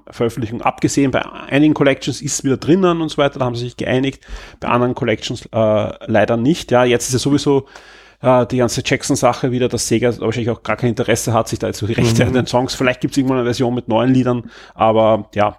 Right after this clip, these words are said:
Speaker 1: da gibt's so viele andere Spiele wahrscheinlich, dass sie da den Aufwand nicht annehmen. Was hat jetzt der White Hat gemacht? Er hat eigentlich, ähm, vieles, äh, von dem umgesetzt, was er schon für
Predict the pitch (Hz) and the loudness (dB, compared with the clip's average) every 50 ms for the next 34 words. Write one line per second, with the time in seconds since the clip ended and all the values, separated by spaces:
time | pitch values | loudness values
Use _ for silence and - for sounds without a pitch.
0 | _ _ - 110 107 - - 117 95 120 98 104 104 113 110 - - 113 107 107 | _ _ -12 -12 -10 -8 -6 -4 -2 0 0 0 0 -2 -2 -4 -4 -2 -2 0
1 | 107 107 - 98 101 98 101 - 110 - - 113 - 101 98 95 87 82 - 107 | 0 0 0 -2 -2 -2 -4 -6 -6 -6 -6 -4 0 2 2 2 0 0 -2 -2
2 | 104 92 - - 98 - - 95 95 - - 104 101 - - - - _ - - | -2 -2 -4 -6 -6 -4 -4 -6 -8 -6 -6 -8 -8 -8 -10 -16 -20 _ -20 -20
3 | - _ _ - - 110 113 107 92 71 87 101 113 127 - 165 139 139 131 123 | -20 _ _ -6 -4 -2 -2 0 -2 -2 -2 0 0 0 2 0 0 0 -2 -2
4 | - - - 127 110 107 113 - - 135 - - 131 117 117 127 139 - - - | -2 -2 0 0 2 0 0 -2 -4 -8 -8 -4 -4 0 0 0 0 0 -2 -6
5 | 113 117 - 123 123 127 120 - - - 120 117 117 113 113 110 113 110 _ - | -2 0 0 0 0 0 -4 -6 -6 -2 2 4 4 4 2 0 -4 -10 _ -20
6 | - - _ _ _ _ _ _ - - - 151 165 185 190 190 180 175 170 - | -20 -20 _ _ _ _ _ _ -18 -6 0 4 4 6 6 4 2 2 0 -2
7 | - - - 131 131 135 131 - - 123 123 120 135 - 135 143 143 - - 135 | -2 0 2 2 4 4 2 0 -2 -4 -2 -2 -2 0 0 0 0 2 0 0
8 | - - 131 123 117 - 131 127 - - - 127 123 120 120 117 117 117 117 | -2 -2 -4 -4 -4 -2 -4 -4 -4 -4 -2 0 2 4 4 4 2 0 -2